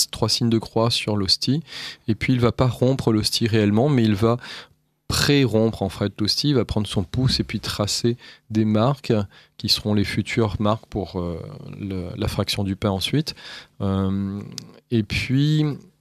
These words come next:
le prêtre continue en disant, « Et il donna ce pain à ses saints disciples et ses purs apôtres en leur disant,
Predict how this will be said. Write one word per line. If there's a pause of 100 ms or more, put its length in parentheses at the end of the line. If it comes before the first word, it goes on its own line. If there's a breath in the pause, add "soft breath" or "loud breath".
(380)
le
prêtre
continue
en
disant, « (640 loud breath)
Et
il (140)
donna
ce
pain
à
ses
saints
disciples
et
ses
purs
apôtres (540 soft breath)
en
leur
disant,